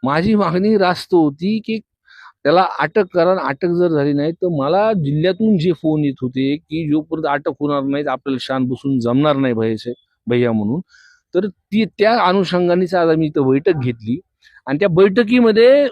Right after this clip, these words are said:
सर्वच पक्षाचे लोक, सर्व जाती समाजाचे लोक, सर्व संघटनेचे लोक, वकील संघ असतील,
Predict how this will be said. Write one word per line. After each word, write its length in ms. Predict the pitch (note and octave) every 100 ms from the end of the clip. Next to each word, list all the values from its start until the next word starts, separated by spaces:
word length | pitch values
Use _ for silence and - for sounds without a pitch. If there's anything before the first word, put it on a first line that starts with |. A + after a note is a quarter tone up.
| -
सर्वच 520 | - G#3 A#3 C#4+ B3+
पक्षाचे 500 | A#3 - - G3+ G3
लोक, 420 | F#3+ F3 F#3 F#3
सर्व 340 | - E3+ F3
जाती 240 | D#3+ D#3 F#3
समाजाचे 520 | E3 D#3+ D3+ D3 C#3
लोक, 380 | C3+ B2+ - C#3
सर्व 300 | - C#3+ C#3
संघटनेचे 680 | - C3 E3+ F#3 F3 D#3 D3
लोक, 180 | C#3+ C#3+
वकील 380 | C#3 C3 E3
संघ 280 | D3 C#3+ C#3
असतील, 280 | C3 - C#3